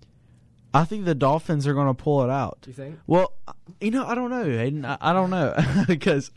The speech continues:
Speaker 1: yeah, <laughs> wow, you, you got me, you got me here. Um, <laughs> um,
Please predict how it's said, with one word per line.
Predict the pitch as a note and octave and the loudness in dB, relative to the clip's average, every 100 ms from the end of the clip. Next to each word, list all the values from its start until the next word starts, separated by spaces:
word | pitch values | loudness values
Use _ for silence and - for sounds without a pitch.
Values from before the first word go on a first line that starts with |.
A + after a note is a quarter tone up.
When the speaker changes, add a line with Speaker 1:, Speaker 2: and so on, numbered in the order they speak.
| G3+ G#3 F3+ D3+ | -10 -10 -12 -8
Speaker 1:
yeah, | - F3 - A#3+ - | -2 -2 2 0 2
<laughs> | |
wow, | F3+ C#3+ D#3+ | 0 2 2
you, | C#3+ D#3+ | 2 2
you | G3 D3 F#3+ E3+ | 0 -2 -4 0
got | E3 | -2
me, | D#3 | 0
you | C#3 D3+ | -4 -2
got | E3 D3 | -2 0
me | C3 | 0
here. | C3+ A2+ - - - D#3 - - - | 0 -2 -6 -20 -20 -20 -20 -16 0
Um, | C3+ C#3 C#3 C3 - - - - - | 2 2 0 -4 -10 -20 -20 -18 -6
<laughs> | C#3 - - - F#3+ - D3+ - - - _ - | -4 -4 -2 0 0 -2 -8 -8 -16 -18 _ -6
um, | - G3 F#3 E3+ | -4 -2 -4 -8